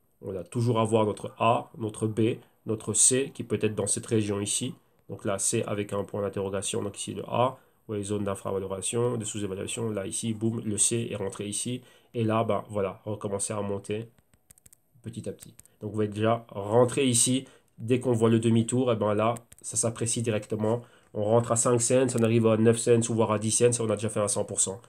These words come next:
Et ensuite, après, aller bien plus haut. Donc là, c'est vraiment l'avoir le plus bas possible. Et donc, c'est ça. Donc là, maintenant, avoir une stratégie où on va, euh, comment dirais-je, mettre sur pied, ben, différents niveaux et voir si on est exécuté à ces niveaux-là. Donc, voilà. Ok,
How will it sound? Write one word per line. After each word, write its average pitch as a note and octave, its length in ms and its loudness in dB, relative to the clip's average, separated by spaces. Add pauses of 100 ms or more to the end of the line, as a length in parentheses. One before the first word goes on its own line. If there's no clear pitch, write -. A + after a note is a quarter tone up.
(140)
Et A2 80 -4
ensuite, G#2+ 240 -8
après, G#2 320 -6
aller G2+ 200 -4
bien G2 200 -4
plus G2 180 -14
haut. E2+ 140 -8 (200)
Donc - 160 -12
là, G#2+ 200 -2
c'est G#2+ 180 -4
vraiment G#2 260 0
l'avoir G2+ 360 0
le A2+ 80 -4
plus - 180 -10
bas A2 140 -2
possible. A2+ 480 -2 (160)
Et G#2 100 -6
donc, G2 160 -8
c'est - 80 -6
ça. - 220 -4 (240)
Donc A2 120 -10
là, A2 60 0
maintenant, G#2+ 180 0
avoir G#2 200 0
une G#2 60 -4
stratégie A2+ 600 0 (260)
où A2 60 -2
on G#2 160 0
va, G#2 320 0
euh, G2 560 0
comment G#2 240 -4
dirais-je, G2+ 360 -4 (220)
mettre G#2 220 -4
sur A#2 160 -2
pied, A2+ 200 -4
ben, G#2 180 -4
différents G#2+ 360 -2
niveaux G#2+ 320 -2
et A2 80 2
voir G2+ 220 -4
si - 80 -4
on G2+ 100 -4
est G#2 40 -4
exécuté G#2 420 -6
à G2 60 -2
ces - 100 -4
niveaux-là. F#2+ 460 -6 (320)
Donc, G#2+ 300 -2
voilà. G2+ 400 -2 (1080)
Ok, A#2+ 160 -2